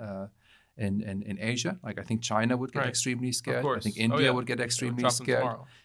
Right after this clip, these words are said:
Speaker 1: And it would just destroy this entire, I think, post-World War Two U N system and, and, and, and the norm of not using nuclear weapons, like, in a battlef-,
Speaker 2: Mm-hmm.
Speaker 1: battlefield setting. Because, as I said, it would be the first time since nineteen forty-five that, like, this would be, this would happen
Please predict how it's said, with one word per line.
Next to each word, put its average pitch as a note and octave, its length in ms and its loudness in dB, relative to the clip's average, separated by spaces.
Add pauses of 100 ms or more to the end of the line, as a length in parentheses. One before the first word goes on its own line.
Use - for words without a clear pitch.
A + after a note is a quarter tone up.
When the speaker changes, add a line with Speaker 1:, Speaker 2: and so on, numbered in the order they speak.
(100)
Speaker 1:
And D3 100 4
it D#3 60 2
would D#3+ 120 0
just F#3+ 200 4
destroy E3+ 360 0
this D3 160 0
entire, C#3+ 720 2
I A#2 60 -8
think, A#2 260 -4
post-World A#2+ 480 0
War A2+ 140 2
Two A#2 160 -4
U A#2 240 0
N G#2+ 160 4
system G#2 420 -4
and, G2+ 220 0
and, G#2 260 -2
and, A2 160 -2
and G#2+ 220 -2
the G#2 260 -2 (400)
norm A#2+ 420 6
of - 300 0
not A#2 340 -2
using G#2 640 -2
nuclear G#2 380 -4
weapons, G2+ 460 -2
like, F#2+ 180 -6
in G2 80 -6
a G2 60 -6
battlef-, - 480 -6
Speaker 2:
Mm-hmm. - 240 -12
Speaker 1:
battlefield A2 420 -2
setting. A2+ 300 -4
Because, A2+ 300 -8
as A#2 120 -6
I C3 80 0
said, D#3+ 220 0
it A2 80 -2
would G#2 100 -6
be A#2 80 -6
the A#2 140 -6
first B2 320 -2
time A#2+ 180 -4
since A#2 180 -6
nineteen A#2+ 300 -4
forty-five A2+ 600 2
that, F2+ 120 -6
like, F#2+ 200 -6
this - 180 -4
would - 160 -10
be, A2 240 -4 (140)
this A2+ 120 -10
would A2 100 -8
happen A2+ 440 6